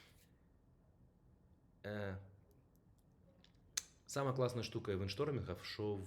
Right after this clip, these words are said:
вам не, немає необхідності користуватися всіма стікерами. Ви можете опанувати тільки події і актори, а потім все, все вже буде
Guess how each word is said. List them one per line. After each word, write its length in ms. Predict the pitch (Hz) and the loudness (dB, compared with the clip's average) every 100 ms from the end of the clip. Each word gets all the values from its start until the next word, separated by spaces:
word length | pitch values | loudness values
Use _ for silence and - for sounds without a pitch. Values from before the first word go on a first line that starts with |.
| 90 | -4
вам 400 | 101 120 123 120 - | 0 2 0 -2 -4
не, 460 | 104 110 113 117 117 - - - - - | -2 -2 -2 -2 -6 -14 -20 -20 -12 -2
немає 360 | 107 127 117 | 2 2 2
необхідності 760 | 101 104 - 127 113 101 - 95 - - - | 2 0 0 0 0 -2 -4 -6 -8 -20 0
користуватися 720 | 104 95 104 104 98 - 95 | 2 2 2 0 0 -4 -6
всіма 520 | - - 107 92 98 95 | -4 -4 0 0 0 -4
стікерами. 640 | - 95 92 90 82 85 - - - - - | -6 -6 -4 -4 -4 -8 -16 -20 -20 -16 -2
Ви 160 | 110 | 0
можете 400 | 113 117 104 107 | 2 2 2 2
опанувати 540 | 101 107 107 104 101 120 | 2 2 2 2 0 -2
тільки 300 | 120 107 - | -4 -4 -4
події 580 | 110 98 101 104 80 - - | -2 -2 -2 -4 -4 -8 -12
і 120 | - 90 | -8 -8
актори, 440 | - - - 90 90 - - - - | -8 -12 -12 -14 -14 -20 -20 -20 -14
а 60 | 98 | -6
потім 380 | 123 - 87 85 - - - - - | -4 -2 -4 -4 -14 -20 -20 -18 -8
все, 280 | - 120 - - - - | 0 0 -2 -10 -20 -12
все 260 | - 123 107 | -4 0 0
вже 180 | 92 | 0
буде 360 | 90 95 90 | 0 0 2